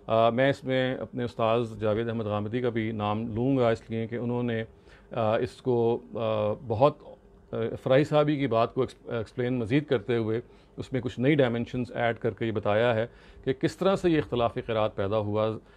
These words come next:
और एक ड्यूल ट्रांसमिशन हम इस वक्त विटनेस कर रहे हैं। एक वो ट्रांसमिशन है जिस कुरान से हम वाकिफ़ हैं, इसको हम अल क़िराअतुल आम्मा कहते हैं। इसका मतलब क्या है?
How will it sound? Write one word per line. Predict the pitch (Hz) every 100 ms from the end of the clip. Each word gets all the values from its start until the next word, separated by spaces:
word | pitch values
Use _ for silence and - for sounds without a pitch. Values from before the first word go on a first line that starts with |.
| - -
और | 113 120 127 - - - -
एक | 156 156 -
ड्यूल | 147 107 135 190 190
ट्रांसमिशन | 143 139 - 127 143 180 180 160 - _ - -
हम | 127 139 156 139 127
इस | -
वक्त | 131 123
विटनेस | 120 127 117
कर | 123
रहे | 120 123
हैं। | 127 127
एक | - 135 135
वो | 135 143
ट्रांसमिशन | 143 - - 123 - 135 151 147
है |
जिस | 147 139
कुरान | - 120 123
से | 135
हम | 120 135
वाकिफ़ | 117 113 131
हैं, | 139 170 - - - 127
इसको | 135 - 139
हम | 127 143 - -
अल | 127
क़िराअतुल | 123 123 123 131 131 127
आम्मा | 123 131 113
कहते | 95 80 85
हैं। | 87
इसका | - - - 120
मतलब | 117 139
क्या | 156
है? | 190